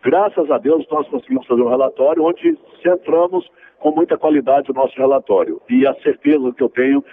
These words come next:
de que ela cometeu os crimes. Agora, ela sendo afastada, vai ter um novo presidente, vai ter um novo grupo,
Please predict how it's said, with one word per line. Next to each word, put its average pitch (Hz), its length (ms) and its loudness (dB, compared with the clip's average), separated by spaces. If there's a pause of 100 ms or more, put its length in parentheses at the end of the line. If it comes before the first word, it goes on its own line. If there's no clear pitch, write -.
(200)
de - 100 -14
que 156 140 2
ela 143 160 2
cometeu 135 380 -2
os 123 80 -6
crimes. - 320 -4 (340)
Agora, 165 440 0 (220)
ela 156 240 2
sendo 143 180 0
afastada, 151 460 -2
vai 170 120 0
ter 151 120 -4
um 139 100 -4
novo 135 300 0
presidente, 127 460 -2
vai 117 100 0
ter - 100 -6
um 127 80 -2
novo 127 260 0
grupo, 131 280 0